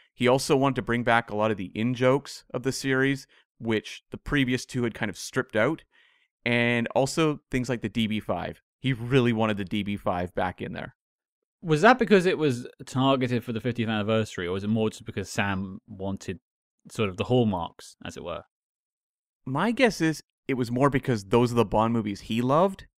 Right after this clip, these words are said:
Speaker 1: and it just happened to coincide very well with the fiftieth.
Speaker 2: But then does, does that not imply that sort of,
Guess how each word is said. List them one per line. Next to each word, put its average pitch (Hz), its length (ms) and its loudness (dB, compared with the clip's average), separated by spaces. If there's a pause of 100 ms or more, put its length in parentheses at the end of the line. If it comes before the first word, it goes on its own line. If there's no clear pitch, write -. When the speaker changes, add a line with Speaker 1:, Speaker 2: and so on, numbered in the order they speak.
(120)
Speaker 1:
and 113 160 2
it 104 80 0
just - 320 0
happened 117 340 2
to 104 200 -4
coincide 107 720 2
very 143 580 0 (100)
well 98 480 2
with - 220 -6
the 107 80 -8
fiftieth. 98 380 -6 (360)
Speaker 2:
But 214 120 0
then 302 100 2
does, 247 200 -2
does 214 200 -4
that 254 160 4
not 214 180 0
imply 175 420 0
that 139 260 -2 (100)
sort 135 280 -4
of, - 40 -16